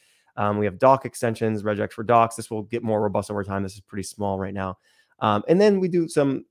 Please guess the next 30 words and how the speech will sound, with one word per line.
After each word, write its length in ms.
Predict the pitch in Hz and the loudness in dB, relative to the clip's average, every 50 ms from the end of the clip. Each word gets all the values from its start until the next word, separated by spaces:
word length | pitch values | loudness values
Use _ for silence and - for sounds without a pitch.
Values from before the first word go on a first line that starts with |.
| _ - | _ -2
new 420 | 135 123 139 147 151 151 147 - - - - | 0 4 4 6 6 4 2 0 -4 -4 0
asset 340 | 131 117 120 120 - 131 - | 2 2 2 2 -2 -6 -6
checking 280 | - 117 - 120 113 | -4 -4 -4 -6 -6
to 80 | - 107 | -4 -2
make 140 | 113 113 113 | -2 -2 -2
sure 140 | - 120 | -2 -2
that 120 | 117 117 117 | -2 0 0
we 100 | 113 110 | 0 0
know 400 | 107 110 110 110 110 113 113 - _ _ _ _ _ _ _ _ _ | 0 2 2 4 4 2 2 -2 _ _ _ _ _ _ _ _ _
if 360 | - 147 147 147 - - - _ _ | 2 2 2 2 0 -8 -18 _ _
something 400 | - - 135 123 - 131 127 - - | -6 -4 -4 -2 -2 -2 -4 -2 0
is 300 | 139 131 131 131 117 113 | 0 2 2 2 0 0
an 120 | 127 120 | -2 -2
asset 420 | 117 117 113 117 - - 120 117 - - | 0 0 0 0 0 0 -2 -2 -4 -6
or 140 | - 120 110 | -6 -4 -2
not. 280 | 101 98 98 113 123 - | 0 0 0 0 0 0
And 100 | 127 120 | -2 -4
this 120 | 123 - | -4 -6
is 100 | 120 107 | -8 -6
based 220 | - 117 113 - - | -4 -4 -2 -2 -2
on 100 | 107 101 | -4 -6
file 300 | - - 101 107 107 107 | -4 0 2 2 2 2
path. 320 | - 143 139 147 151 147 _ _ | 0 -4 -8 -8 -8 -12 _ _
And 100 | - 120 | -6 -6
this 140 | 135 147 - | -6 -6 -6
is 100 | 151 131 | -6 -2
going 160 | 143 143 135 | 0 2 2
to 60 | 123 113 | 2 0
be 80 | 110 | -2
used 380 | 110 110 113 113 113 110 113 | -2 0 0 0 0 -2 -6